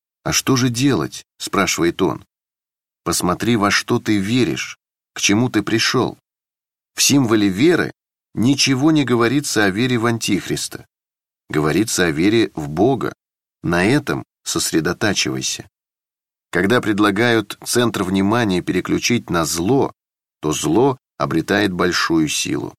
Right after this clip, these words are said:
Мы знаем из Писания, что Антихрист придет, и Господь убьет его духом своих уст.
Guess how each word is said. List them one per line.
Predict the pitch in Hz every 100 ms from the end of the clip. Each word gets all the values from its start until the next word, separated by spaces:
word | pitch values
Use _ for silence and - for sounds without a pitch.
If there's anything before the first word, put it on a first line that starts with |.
| _ _ _ _ _ _ _ _ _ -
Мы | 127
знаем | 123 151 101 92
из | -
Писания, | 90 - 139 120 95
что | - - 98 92 -
Антихрист | 95 95 120 113 101 98 -
придет, | 107 90 80 65 - - _ _ _ _ -
и |
Господь | 90 101 - 92 - -
убьет | 107 101 95 123 110
его | 87 85 87 80 _ _
духом | 82 113 120 - 110
своих | - 87 95 101 - -
уст. | 160 - -